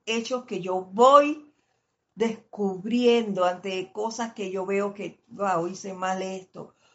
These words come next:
pero no por eso fragenarme, sino perdonarme y seguir adelante. Salir y decir, "Mira, voy a corregir esto,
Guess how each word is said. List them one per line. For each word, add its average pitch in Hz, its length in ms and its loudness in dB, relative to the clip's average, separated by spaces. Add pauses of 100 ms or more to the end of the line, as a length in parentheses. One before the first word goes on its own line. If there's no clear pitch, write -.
(260)
pero 208 280 4
no 226 220 2
por 247 140 4
eso 233 260 -2
fragenarme, 175 960 -2 (520)
sino 190 680 0 (500)
perdonarme 147 1400 -4 (1080)
y 277 240 2
seguir 196 840 -4
adelante. 139 640 -4 (540)
Salir 240 800 0 (600)
y 196 160 -6
decir, 208 420 -2
"Mira, 208 420 0 (220)
voy 214 320 0
a 220 100 -6
corregir 180 480 -6
esto, 196 600 -6